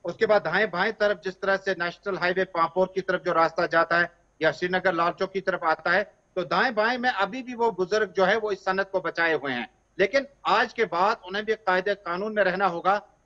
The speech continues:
और, अ, खुदा न खास्ता सड़क हादसा और जिस तरह से occupancy में वो लोग बैठते हैं, वो जमीनात उनकी अपनी नहीं है, वो कहीं ना कहीं हाईवे, नेशनल हाईवे का ही कहीं ना कहीं किनारा है, जिस पर वो बैठ जाते हैं। इस पर भी workout चल रहा है और एसडीएम को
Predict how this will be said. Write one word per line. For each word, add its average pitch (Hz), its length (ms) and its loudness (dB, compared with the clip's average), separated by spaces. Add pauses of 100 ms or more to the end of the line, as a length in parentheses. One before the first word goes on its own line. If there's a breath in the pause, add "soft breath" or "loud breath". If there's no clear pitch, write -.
(140)
और, 185 320 2
अ, 185 200 4
खुदा 196 280 -2
न 202 80 -2
खास्ता 196 340 -2
सड़क 190 340 -2
हादसा 185 580 0 (160)
और 160 200 -2
जिस 202 160 -4
तरह 220 120 2
से 214 120 -2
occupancy 254 640 -2
में 233 100 -4
वो 208 140 0
लोग 180 220 0
बैठते 135 280 -2
हैं, 131 120 -8
वो 180 100 -4
जमीनात 214 460 0
उनकी 202 240 -6
अपनी 208 320 0
नहीं 220 160 -4
है, 117 80 -8 (340)
वो 170 80 -4
कहीं 220 180 2
ना 240 60 -4
कहीं 226 160 -6
हाईवे, 214 400 2
नेशनल 202 360 -2
हाईवे 208 280 0
का 202 160 -2
ही 208 200 0 (360)
कहीं 202 120 2
ना 214 100 -2
कहीं 214 220 0
किनारा 185 460 2
है, 226 120 0
जिस 226 200 -6
पर 214 140 -4
वो 208 100 0
बैठ 185 280 2
जाते 147 260 0
हैं। 120 220 -8 (300)
इस 180 120 0
पर 240 200 -2
भी 254 100 -6
workout 226 440 0
चल 208 160 2
रहा 214 180 0
है 247 60 2
और 208 100 0
एसडीएम 208 340 0
को 214 400 0